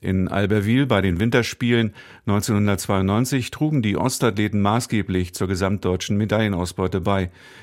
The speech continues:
Die Bundesrepublik führte die entsprechende Statistik sogar an. Vierzig Jahre geteilte Sportwelten. Mittlerweile sind die Vereine in den Osten zurückgekehrt. Vom Staatssport wieder zur Selbstorganisation.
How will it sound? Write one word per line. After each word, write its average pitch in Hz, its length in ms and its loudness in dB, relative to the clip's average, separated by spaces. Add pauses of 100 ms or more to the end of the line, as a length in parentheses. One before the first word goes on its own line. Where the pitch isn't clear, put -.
(120)
Die 87 180 -2
Bundesrepublik 117 680 -2
führte 139 380 -2
die 92 140 -4
entsprechende 95 640 -4
Statistik 98 600 -4
sogar 101 320 -2
an. 85 240 -2 (840)
Vierzig 156 480 -2
Jahre 101 360 2
geteilte 98 500 -2
Sportwelten. 85 840 -4 (500)
Mittlerweile 135 500 4
sind 127 200 0
die 120 80 -2
Vereine 131 440 0
in 107 80 0
den 98 140 0
Osten 113 400 -2
zurückgekehrt. 110 880 -4
Vom 92 400 -4
Staatssport 110 880 -2
wieder 101 240 0
zur 104 220 -2
Selbstorganisation. 92 1300 -2